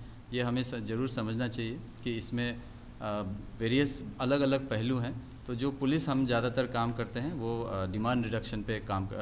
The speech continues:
दी-, अ, supply reduction पे काम करते हैं, sorry। इसके अलावा हमें demand reduction पे भी काम करना है, जो कि, जो already addicted हो गए हैं, जो हमारे, अ, लड़के, बच्चे, अ, बच्चे जो हैं, young यूथ जो है,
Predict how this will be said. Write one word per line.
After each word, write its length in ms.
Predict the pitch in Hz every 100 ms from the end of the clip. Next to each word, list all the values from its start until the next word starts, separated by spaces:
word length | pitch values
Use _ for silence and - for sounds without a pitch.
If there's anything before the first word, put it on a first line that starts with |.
| 98
दी-, 440 | 95 95 98 98 95
अ, 160 | 90
supply 360 | 87 98 139 143
reduction 420 | 123 110 - 113
पे 120 | 120
काम 220 | 104 95
करते 240 | 98 90 95
हैं, 60 |
sorry। 260 | 90 90 143 - - - -
इसके 240 | 127 - 165
अलावा 400 | 135 123 131 147
हमें 300 | 131 131 113
demand 320 | 113 123 135
reduction 400 | 117 120 - 123
पे 100 | 123
भी 120 | 123
काम 240 | 120 104 107
करना 300 | 110 110 107
है, 160 | 107 - - -
जो 160 | 95 98
कि, 320 | 98 110 107 110 - -
जो 320 | 98 113 107 104
already 340 | 104 107 120
addicted 400 | 104 107 113 98
हो 140 | 98
गए 120 | 98 104
हैं, 280 | 98 104
जो 140 | 95 101
हमारे, 360 | 98 95 98
अ, 60 | 95 - - - - - 92 90 90 87
लड़के, 360 | 104 95 113 110
बच्चे, 520 | 104 104 98 110 107
अ, 40 | 98 92 92 90 92
बच्चे 280 | 98 120
जो 140 | 104 104
हैं, 180 | 104 101
young 380 | 101 107 104 104 98
यूथ 180 | 107
जो 280 | 107 98 98
है, 200 | 92 98